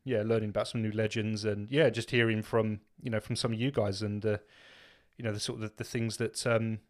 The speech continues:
you know, that you've gone through. Um, so yeah, I think, um, I think that's probably where, where we,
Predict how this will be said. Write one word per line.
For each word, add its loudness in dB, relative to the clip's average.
you -4
know, 0
that -10
you've -6
gone -2
through. -4
Um, 0
so -4
yeah, 6
I -4
think, -6
um, 0
I -16
think -10
that's -6
probably -4
where, 2
where -4
we, -6